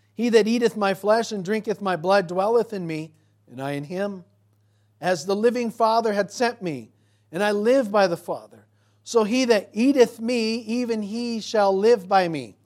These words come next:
This is that bread which came down from heaven, not as your fathers did eat manna and are dead.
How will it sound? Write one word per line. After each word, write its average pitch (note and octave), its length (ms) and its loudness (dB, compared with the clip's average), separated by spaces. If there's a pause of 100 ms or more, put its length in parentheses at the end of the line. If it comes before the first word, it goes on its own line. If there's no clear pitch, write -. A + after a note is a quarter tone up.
(480)
This C#4 260 -2
is A3+ 140 -6
that F#3+ 300 2
bread D#3 220 -4
which D3 240 -12
came E3+ 180 -6
down D#3 280 -4
from G3 160 -10
heaven, A3 400 -10 (200)
not C4+ 540 -2
as A3 240 -6
your G3+ 160 0
fathers A3 580 -8
did F#3 160 -6
eat F3+ 220 -10
manna F#3+ 560 -8 (400)
and D#3+ 120 -6
are D3+ 120 -2
dead. F3 460 -2